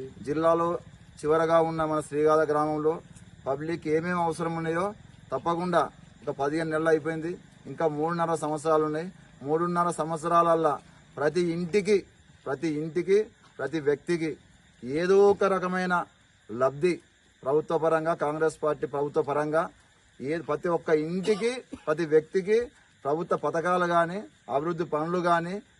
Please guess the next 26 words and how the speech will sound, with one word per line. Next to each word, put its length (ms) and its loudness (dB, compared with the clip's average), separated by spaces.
మిగతా 320 -2
ఏ 320 4
విష-, 280 2
ఏవి 220 -4
ఉన్నా 320 -2
తప్పకుండా 540 -2
నేను 160 -6
చేయించే 320 0
బాధ్యత 380 0
నేను 200 -2
తీసుకుంటా 400 -2
అని 140 -2
చెప్పి 160 -2
మీ 160 -6
అందరి, 500 -2
ఆ, 160 -2
సమక్షంలో 580 -4
నేను 140 -2
తెలియజేస్తా 500 0
ఉన్నాను. 240 -6
అందులో 220 4
ఏం 220 4
లేదు, 140 4
ఏదో 220 2
చప్పట్లు 420 0
కొట్టిస్తందుకో, 800 -4